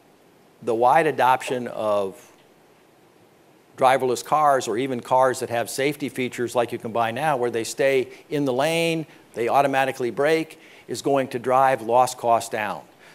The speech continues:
So the auto number is gonna continue to go down. And the people that it's gonna hurt is the agents. 'Cause a lot of agents that I know survive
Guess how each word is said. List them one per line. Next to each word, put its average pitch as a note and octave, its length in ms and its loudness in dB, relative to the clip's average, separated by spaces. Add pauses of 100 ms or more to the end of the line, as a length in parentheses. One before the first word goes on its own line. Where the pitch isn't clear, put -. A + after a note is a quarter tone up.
So A2+ 280 -2 (160)
the A#2 140 -4
auto G3 340 2
number D#3 360 2
is A#2+ 160 -8
gonna B2+ 180 -4
continue C3+ 600 -6
to B2+ 80 -8
go A#2 240 -4
down. A2 400 -6 (580)
And B2 160 -8
the A2+ 80 -8
people A3 380 -4
that D#3 160 0
it's B2 100 -8
gonna A#2+ 240 -6
hurt D#3+ 540 -4 (1600)
is B2+ 160 -8
the A2 140 -8
agents. - 500 -8 (1040)
'Cause B2 320 -2 (320)
a A2 80 -8
lot C3+ 220 2
of F3+ 80 -2
agents F3+ 340 2
that C3 100 2
I C#3 160 4
know D3+ 480 -2 (140)
survive A2+ 920 2